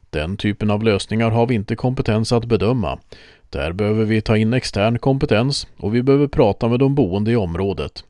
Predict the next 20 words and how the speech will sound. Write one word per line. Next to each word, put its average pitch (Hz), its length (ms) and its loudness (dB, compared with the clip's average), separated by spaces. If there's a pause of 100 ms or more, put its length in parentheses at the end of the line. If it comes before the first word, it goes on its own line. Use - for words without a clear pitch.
(380)
ihop 104 400 -2
med 113 180 2
samfällighets- 107 920 0
och 139 180 0
pumpföreningen 110 880 0
och 110 200 -2
L 120 120 2
R 113 100 2
Fs - 380 -4
lokala 113 540 0
kommungrupp 82 680 -4 (320)
som 95 260 -2
har 101 260 0
kunskap. 87 680 -4 (800)
Jordbruket 117 840 -2
är 117 60 2
lika 117 280 0
viktigt 117 420 -4
som 156 220 0
bäcken. 82 500 -6